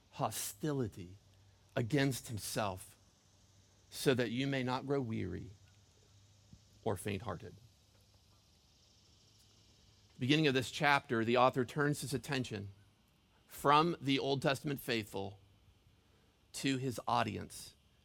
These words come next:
to his original readers, and us by extension. The listeners are taken from a tour of the Old Testament heroes of the faith in Hebrews eleven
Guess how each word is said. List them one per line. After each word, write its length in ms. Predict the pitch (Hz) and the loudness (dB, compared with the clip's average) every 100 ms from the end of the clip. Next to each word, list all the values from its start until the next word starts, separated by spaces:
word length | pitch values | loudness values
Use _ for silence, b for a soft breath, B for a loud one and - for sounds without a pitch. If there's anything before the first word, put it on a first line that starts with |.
| _ | _
to 100 | - | -4
his 160 | 117 107 | -4 -2
original 360 | 104 113 117 113 | 0 0 0 0
readers, 340 | 104 101 98 | 0 -2 -2
and 100 | 104 | -2
us 160 | 104 - | -4 -4
by 180 | 110 | -4
extension. 640 | 98 - - 107 101 98 107 - _ _ _ b b b b b b | -4 -6 -8 -8 -8 -12 -14 -18 _ _ _ b b b b b b
The 100 | 143 | 8
listeners 520 | 165 165 160 147 151 | 8 6 4 4 4
are 100 | 139 | 2
taken 320 | 123 156 147 | 2 2 2
from 160 | 131 139 | -2 -2
a 60 | 123 | -2
tour 380 | - 156 160 | 2 4 6
of 120 | 151 117 | 6 2
the 80 | |
Old 220 | 123 139 135 | 2 2 2
Testament 440 | 147 - 135 123 | 0 0 -4 -4
heroes 440 | 131 135 143 135 | 0 4 4 4
of 60 | 127 | 0
the 60 | 113 | -2
faith 360 | - 135 139 | 2 2 2
in 80 | 123 | 0
Hebrews 260 | 127 123 117 | -2 -2 0
eleven 520 | 117 120 127 147 | 2 2 2 0